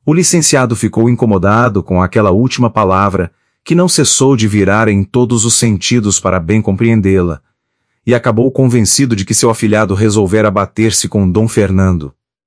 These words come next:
Essa preocupação só o deixou à portaria do colégio, para onde se encaminhou no propósito de gabar aos padres, como merecia,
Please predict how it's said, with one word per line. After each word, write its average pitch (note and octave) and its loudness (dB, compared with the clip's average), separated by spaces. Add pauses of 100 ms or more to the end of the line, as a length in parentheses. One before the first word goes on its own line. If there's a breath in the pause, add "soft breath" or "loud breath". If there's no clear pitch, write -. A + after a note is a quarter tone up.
(380)
Essa B2 0
preocupação E3 0
só D3+ 2
o C#3+ 2
deixou B2+ 0
à C#3 2
portaria B2 0
do A2 0
colégio, G#2 0
para G#2+ 0
onde B2+ 2
se C3 0
encaminhou A#2+ 2
no B2 0
propósito A2 0
de F#2+ 0
gabar F#2+ 0
aos G#2 0
padres, G2 -4 (260 soft breath)
como G#2+ 0
merecia, G#2+ 0